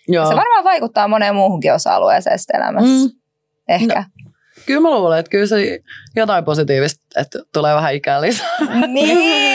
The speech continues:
Speaker 1: Niin, niin, tota, ehkä, ehkä niinku osaa johonkin tiettyihin asuihin-, asioihin su-,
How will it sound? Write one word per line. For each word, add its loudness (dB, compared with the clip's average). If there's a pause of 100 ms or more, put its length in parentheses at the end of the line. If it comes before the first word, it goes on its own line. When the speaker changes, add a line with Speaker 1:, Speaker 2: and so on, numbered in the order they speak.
Speaker 1:
Niin, 0
niin, -2
tota, 0 (480)
ehkä, -2
ehkä 0
niinku -2 (280)
osaa 0 (260)
johonkin -2
tiettyihin 0
asuihin-, -2 (120)
asioihin 0
su-, -4